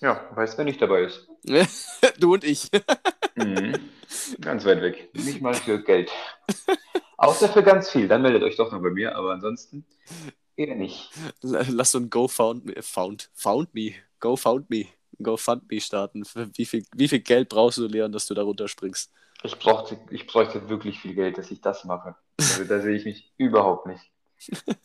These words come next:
Speaker 1: So, ich würd eine Woche davon nicht schlafen können, danach wahrscheinlich auch nicht, wenn ich überhaupt überlebe. Bei meinem, bei meinem Glück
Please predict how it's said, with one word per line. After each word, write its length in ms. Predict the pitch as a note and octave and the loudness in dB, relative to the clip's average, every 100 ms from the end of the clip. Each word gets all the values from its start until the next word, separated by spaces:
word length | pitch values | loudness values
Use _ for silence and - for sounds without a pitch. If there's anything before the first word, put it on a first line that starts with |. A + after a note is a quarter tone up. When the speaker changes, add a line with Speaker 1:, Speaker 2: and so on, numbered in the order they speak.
| - | -8
Speaker 1:
So, 60 | G2+ | -6
ich 100 | A2 | -4
würd 140 | A2 | 0
eine 140 | A#2+ A2+ | 4 4
Woche 200 | B2+ B2 | 4 2
davon 280 | A2 A#2 A#2 | 2 0 0
nicht 140 | B2+ | -2
schlafen 360 | A2 A2 A2 A2+ | 2 2 2 -8
können, 200 | A2 G#2 | -8 -4
danach 260 | G#2 A2 | 0 -2
wahrscheinlich 340 | - - G2+ F2 | -2 -10 -6 0
auch 100 | A2 | 0
nicht, 140 | A2+ | -2
wenn 100 | A2 | -8
ich 60 | G#2 | -2
überhaupt 240 | G2+ G#2+ G2+ | 0 0 -2
überlebe. 460 | G2 G2 A2 A2+ _ _ _ - - - - - - | -6 -6 -6 -10 _ _ _ -2 -2 -4 -20 -20 -10
Bei 60 | |
meinem, 320 | G2 G2 G#2 - | -4 -2 -2 -4
bei 80 | |
meinem 280 | G2+ G#2+ G#2+ | 0 0 0
Glück 240 | A2+ A#2 | -4 -6